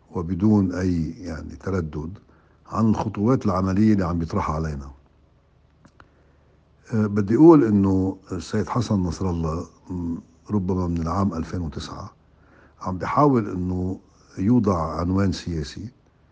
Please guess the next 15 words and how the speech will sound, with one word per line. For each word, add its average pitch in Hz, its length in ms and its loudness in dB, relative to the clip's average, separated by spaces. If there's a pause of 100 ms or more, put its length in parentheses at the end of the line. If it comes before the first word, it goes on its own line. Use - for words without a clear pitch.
(500)
ولسوء 107 460 2
الحظ 107 440 0
كل 123 220 -2
الأطراف 104 460 -2
الأخرى 101 320 -6
عم 90 160 -2
تلحق 87 380 -4
العنوان 87 340 -2
السياسي 101 420 -4
اللي 95 140 -2
بيوضعه 101 380 0
السيد 85 260 -6
حسن - 260 -8
نصر 76 260 -10
الله. 78 180 -18